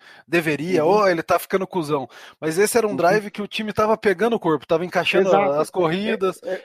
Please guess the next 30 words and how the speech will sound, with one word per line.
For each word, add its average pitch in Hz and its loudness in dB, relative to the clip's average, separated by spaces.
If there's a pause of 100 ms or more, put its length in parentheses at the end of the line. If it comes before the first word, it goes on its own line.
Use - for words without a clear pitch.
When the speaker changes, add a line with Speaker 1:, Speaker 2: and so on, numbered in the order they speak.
Speaker 1:
foi 202 -4
um 202 -2
drive 190 4
Speaker 2:
perfeito, 156 4
Speaker 1:
longo, 220 2
teve 165 2
Speaker 2:
perfeito. 131 0
Speaker 1:
sete 226 0
minutos, 190 0
Speaker 2:
Não, 143 -12
Speaker 1:
teve 185 -2
doze 208 4
Speaker 2:
perfeito. 175 2
Speaker 1:
jogadas. 165 -2 (340)
Speaker 2:
E 165 -2
até 180 0
o 240 -6
fato, 180 -4
assim, 147 -10
do 135 -6
Eagles 143 -8
começar 135 -8
lento, 135 -8
tá 123 -8
lento 135 -8
e - -20
tal, 139 -6 (300)
é 127 -6
assim, 131 -6 (240)
é, 123 2